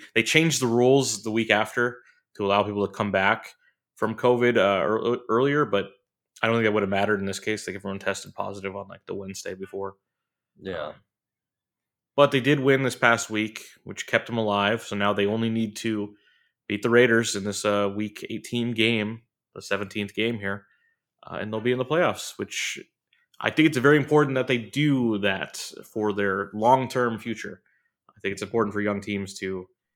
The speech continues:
Speaker 1: get a taste of the playoffs early. I don't think they're gonna win the Super Bowl this year. Uh, they're, they're super flawed. Their defense, uh, sucks when they have everyone playing. So,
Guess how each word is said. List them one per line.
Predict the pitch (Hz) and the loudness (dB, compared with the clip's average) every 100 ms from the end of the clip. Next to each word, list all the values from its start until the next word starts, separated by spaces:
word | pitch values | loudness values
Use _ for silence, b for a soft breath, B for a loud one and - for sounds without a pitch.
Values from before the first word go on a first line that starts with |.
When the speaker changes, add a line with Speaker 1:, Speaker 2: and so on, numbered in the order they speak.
| _ _ _ | _ _ _
Speaker 1:
get | - | -6
a | 101 | -4
taste | - 110 - 104 | 0 -2 0 -6
of | |
the | 98 | -2
playoffs | 101 95 95 - - - | 0 0 -2 -6 -8 -2
early. | 117 123 127 123 - | 0 0 0 -2 -12
I | 101 95 | -18 -10
don't | 101 110 | -8 -6
think | 113 110 | -6 -4
they're | 110 | -2
gonna | 110 | -2
win | 110 | -2
the | 107 | -2
Super | 117 120 | -4 0
Bowl | 120 120 | 2 2
this | 113 | 0
year. | 127 123 - b b b _ _ | -2 -2 -4 b b b _ _
Uh, | - | -14
they're, | - - | -14 -12
they're | 95 98 | -14 -10
super | - - 117 107 | -4 -2 -2 -2
flawed. | 107 101 113 | 2 4 4
Their | 101 | 2
defense, | 107 104 107 98 - b b b _ | -2 0 0 -2 -8 b b b _
uh, | - 92 | -10 -6
sucks | - 127 127 - | 2 2 2 -2
when | 110 | -2
they | 101 | 2
have | 110 104 | 2 4
everyone | 104 110 107 101 98 98 - _ - | 0 0 0 0 -2 -6 -12 _ -4
playing. | 107 113 156 151 | -2 0 -2 -8
So, | - 98 | -14 -16